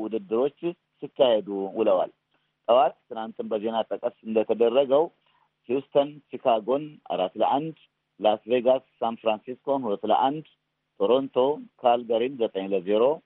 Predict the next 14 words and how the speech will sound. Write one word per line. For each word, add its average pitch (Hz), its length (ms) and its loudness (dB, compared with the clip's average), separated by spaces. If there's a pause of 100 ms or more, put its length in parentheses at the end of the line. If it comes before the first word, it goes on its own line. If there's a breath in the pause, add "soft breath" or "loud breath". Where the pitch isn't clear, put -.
(500)
ኢትዮ 123 340 0
ዳላስ 123 420 2 (120)
ኒውዮርክን 117 560 -4
አራት 98 280 -2
ለሶስት፣ 123 400 -6 (680)
ሴንት 127 200 0
ማይክል 127 480 0 (100)
የሜሪላንድ 113 680 2
ቡድን 104 400 -4
ስድስት 92 420 -8
ለዜሮ፣ 95 360 4 (760)
ሲያትል 120 380 2
ባሮ 117 300 4 (220)
ሚኒሶታን 123 640 0